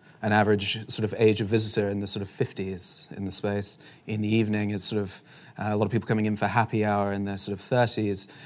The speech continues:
At the weekend, you see this very diverse audience of people, a lot of young families. And it starts to unlock a lot of really interesting data for us that helps us inform a lot of our broader decisions as a company, where we start to see interesting brand adjacencies between something like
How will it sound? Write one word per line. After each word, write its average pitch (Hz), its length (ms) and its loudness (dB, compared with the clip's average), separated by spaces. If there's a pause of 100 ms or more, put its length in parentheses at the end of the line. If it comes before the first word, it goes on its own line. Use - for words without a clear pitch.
At 104 80 -2
the 107 80 6
weekend, 110 280 6
you 107 100 4
see 113 160 2
this 101 160 -2
very 110 220 6
diverse 107 480 2
audience 107 380 2
of 104 80 -4
people, 110 420 0 (220)
a 107 60 -2
lot 104 80 -2
of 104 40 0
young 104 200 0
families. 104 760 0 (500)
And 110 120 2
it 110 80 4
starts - 340 10
to 120 120 6
unlock 110 320 6
a 113 40 6
lot 107 140 6
of 104 80 2
really 110 180 8
interesting 107 480 2
data 110 340 4
for 110 200 0
us - 340 0
that 104 220 0
helps 110 240 0
us 110 160 0
inform 110 380 2
a 107 40 2
lot 113 140 4
of 104 100 2
our 107 120 4
broader 151 280 6
decisions 107 420 2
as 104 120 0
a 107 40 -6
company, 107 380 0
where 107 160 4
we 107 80 2
start 107 240 2
to 95 80 -4
see 104 320 0 (320)
interesting 107 420 2
brand 110 280 6
adjacencies 107 600 2
between 107 280 -2
something 104 240 -2
like 101 140 -4